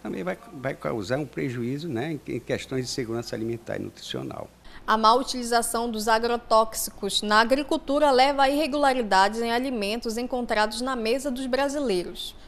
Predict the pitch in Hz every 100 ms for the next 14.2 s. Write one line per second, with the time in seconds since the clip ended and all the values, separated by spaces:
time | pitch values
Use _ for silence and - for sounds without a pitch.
0 | - 240 247 247 233 214 269 311 - 240
1 | 285 - 226 240 247 269 262 - 262 254
2 | 226 208 220 269 269 294 269 247 226 233
3 | 240 240 269 311 285 269 269 247 233 226
4 | 214 233 240 285 359 247 202 - - -
5 | - - 254 311 302 294 277 240 269 320
6 | 294 - - 320 330 277 311 311 294 214
7 | 180 185 - - - - - 254 285 311
8 | 285 202 180 180 - - - 214 240 233
9 | 226 247 - - 214 202 240 254 214 214
10 | 226 233 - 247 294 339 247 220 233 254
11 | - - - 226 294 254 214 208 208 -
12 | - - 254 - 254 247 285 254 - -
13 | 247 - 330 330 285 302 277 196 226 247
14 | 214 -